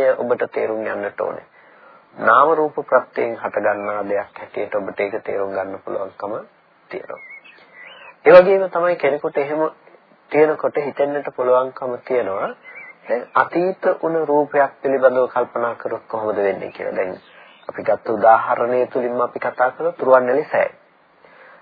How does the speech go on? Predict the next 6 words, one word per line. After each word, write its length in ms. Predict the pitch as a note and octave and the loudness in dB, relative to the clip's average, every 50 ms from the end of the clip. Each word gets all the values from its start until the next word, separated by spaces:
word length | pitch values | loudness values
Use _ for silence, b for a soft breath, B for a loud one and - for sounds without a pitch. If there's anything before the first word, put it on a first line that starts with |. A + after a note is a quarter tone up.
| b b - | b b -2
එතකොට 140 | F3 E3 F3+ | 0 4 4
රුවන්වැලි 480 | E3+ C3 C3 C#3 D#3 E3+ F3 F3 F3 E3+ | 6 8 8 8 8 8 4 2 2 2
සෑය 500 | - - F3 D#3+ D#3+ D#3 D#3 D#3 D#3 D3+ | 2 2 4 6 6 6 6 4 4 2
කියන 340 | D#3 - - C#3+ C#3+ C#3 C3+ C#3 C3 A2 | 0 -2 -2 -2 0 0 -2 -2 -4 -4
දේ 300 | - A#2+ A#2+ A2+ B2 D3 | -2 0 0 2 0 0
දැන් 240 | F3 D3 C3 C#3 | 0 0 0 0